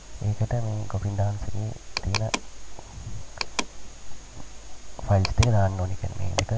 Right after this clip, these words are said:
කොපි කරලා ස්ක්‍රිප්ට් කියලා ෆයිල් එකක් හදලා තියෙනවනම් හදලා මේකට පේස්ට් කරන්න. නිකන්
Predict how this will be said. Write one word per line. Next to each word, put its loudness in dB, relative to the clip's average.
කොපි 2
කරලා 4
ස්ක්‍රිප්ට් 0
කියලා 0
ෆයිල් 6
එකක් 2
හදලා 0
තියෙනවනම් -2
හදලා 2
මේකට 4
පේස්ට් 12
කරන්න. 8
නිකන් 0